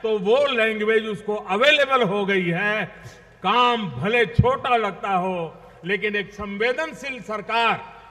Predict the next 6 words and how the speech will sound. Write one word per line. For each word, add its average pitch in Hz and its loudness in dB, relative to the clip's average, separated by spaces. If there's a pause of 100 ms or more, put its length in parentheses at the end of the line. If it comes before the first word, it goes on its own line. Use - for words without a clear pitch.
(1160)
किस 311 6 (140)
प्रकार 311 6
से 302 4
काम 254 2
करती 240 -4
है 349 6